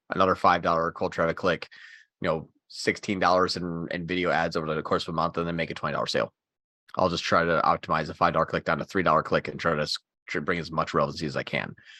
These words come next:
Now, if it's five thousand, yeah, I'm gonna hit 'em every way s-, from Sunday. But the, like, for example, this client that I was sharing with you all here, they have a annual value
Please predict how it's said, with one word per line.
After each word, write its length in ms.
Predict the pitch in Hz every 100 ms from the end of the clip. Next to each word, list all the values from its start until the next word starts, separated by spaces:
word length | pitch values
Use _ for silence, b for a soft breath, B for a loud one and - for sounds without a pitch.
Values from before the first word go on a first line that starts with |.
| B B
Now, 120 | 92
if 60 | 87
it's 140 | 82
five 260 | 104 85 -
thousand, 440 | 110 131 92 78
yeah, 140 | 98
I'm 60 | 82
gonna 120 | 87
hit 120 | 80
'em 80 | 85
every 180 | 76 62
way 100 | -
s-, 200 | - -
from 200 | - 67
Sunday. 420 | - 98 - - - _
But 180 | 104 -
the, 340 | 95 82 82 -
like, 200 | 92 -
for 120 | 92
example, 360 | 85 90 87
this 140 | 85 82
client 240 | 101 90
that 80 | 90
I 40 | 80
was 120 | 80
sharing 260 | - 85
with 160 | 73 -
you 80 | 80
all 80 | 78
here, 380 | 123 104 57 B B B B B _
they 180 | 104 110
have 300 | 113 98 92 -
a 500 | 95 90 85 82 - - _ _ _ _ _ _ _ _ _
annual 540 | 117 139 131 98 76 71
value 480 | 69 62 65 57